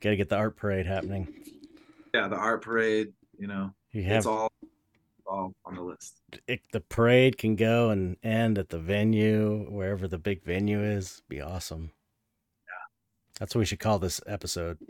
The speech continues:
Speaker 1: Chris Hawes
Speaker 2: Yeah.
Speaker 1: on the art parade.
Speaker 2: <laughs> Totally.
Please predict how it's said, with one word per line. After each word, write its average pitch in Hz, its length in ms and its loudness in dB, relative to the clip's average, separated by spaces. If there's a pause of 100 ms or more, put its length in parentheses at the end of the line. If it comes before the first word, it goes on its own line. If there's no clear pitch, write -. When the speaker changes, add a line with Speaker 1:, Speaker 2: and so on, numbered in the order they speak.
(760)
Speaker 1:
Chris 117 260 -2
Hawes 104 280 2
Speaker 2:
Yeah. 101 60 -2
Speaker 1:
on 98 80 0
the 92 100 -2
art 92 220 -4
parade. 82 440 -8 (840)
Speaker 2:
<laughs> 95 360 -12
Totally. 95 340 -10